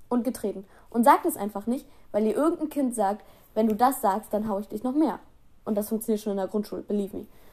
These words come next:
Und Hannah sagt, okay, dann sag ich's nicht. Aber ich wehre mich. Und dann sagt das Kind, dass Hannah droht. Ja, sie hat mich geschlagen. Oder geschubst.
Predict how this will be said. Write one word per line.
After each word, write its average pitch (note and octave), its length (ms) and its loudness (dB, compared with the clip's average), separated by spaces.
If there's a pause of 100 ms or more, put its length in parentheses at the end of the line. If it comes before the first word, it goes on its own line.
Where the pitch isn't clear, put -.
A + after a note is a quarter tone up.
(720)
Und A#3 220 2 (200)
Hannah B3 220 2
sagt, A3+ 180 2
okay, F4 280 6
dann A3 160 2
sag D4 240 8
ich's A3+ 180 -2
nicht. G3 260 -10 (600)
Aber G#3 180 6
ich G#3 160 0
wehre C4 240 4
mich. G#3 340 -2 (560)
Und B3 160 2
dann A3 160 4
sagt G#3+ 200 2
das G#3+ 160 -6
Kind, A#3 400 2 (100)
dass G#3+ 160 -4
Hannah G#3 180 0
droht. B3 380 2 (380)
Ja, G#3 300 2 (260)
sie A3+ 160 -2
hat - 100 0
mich G3+ 140 -6
geschlagen. A#3 420 -2 (520)
Oder G3+ 220 4
geschubst. G#3 380 -4